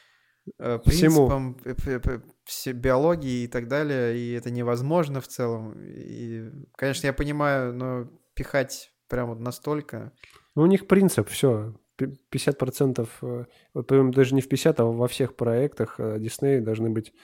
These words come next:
Speaker 2: либо трансгендерный актёр, либо
Speaker 1: Да.
Speaker 2: какие-то цветные актёры.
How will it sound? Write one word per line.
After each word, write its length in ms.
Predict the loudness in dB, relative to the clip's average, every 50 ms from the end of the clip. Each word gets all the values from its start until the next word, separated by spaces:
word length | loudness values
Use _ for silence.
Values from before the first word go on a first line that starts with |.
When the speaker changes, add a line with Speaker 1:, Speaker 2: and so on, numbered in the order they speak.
| -20 -20 -20 _ _ _ -6
Speaker 2:
либо 560 | -2 -2 0 0 0 0 0 2 0 0 -2 0
трансгендерный 720 | 0 2 2 2 4 2 4 4 4 4 4 4 4 4 4
актёр, 240 | 4 2 2 2 2
либо 300 | 2 0 0 0 0 0
Speaker 1:
Да. 320 | 0 0 0 0 -2 -4 -4
Speaker 2:
какие-то 960 | -6 -4 -2 -2 -2 -2 -2 -2 -2 -2 -2 -4 -4 -6 -6 -8 -10 -12 -12 -8
цветные 340 | -6 -4 0 2 2 2 2
актёры. 460 | 0 0 0 0 2 2 0 -2